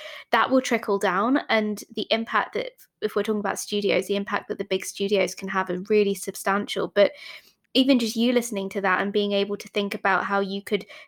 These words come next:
perhaps offer opportunities in a different way is a really big deal. And something that I think about a lot is I was at a meeting a very, very long time ago talking about accessibility in the workplace.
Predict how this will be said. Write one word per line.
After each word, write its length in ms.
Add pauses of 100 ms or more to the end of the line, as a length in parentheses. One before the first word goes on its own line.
perhaps 360
offer 200
opportunities 760
in 100
a 60
different 340
way 460 (480)
is 140
a 100
really 280
big 260
deal. 520 (220)
And 140
something 320
that 100
I 340 (360)
think 180
about 240
a 40
lot 340 (100)
is 260
I 60
was 120
at 80
a 40
meeting 380
a 40
very, 340
very 200
long 160
time 240
ago 260 (420)
talking 200
about 180
accessibility 640
in 80
the 60
workplace. 600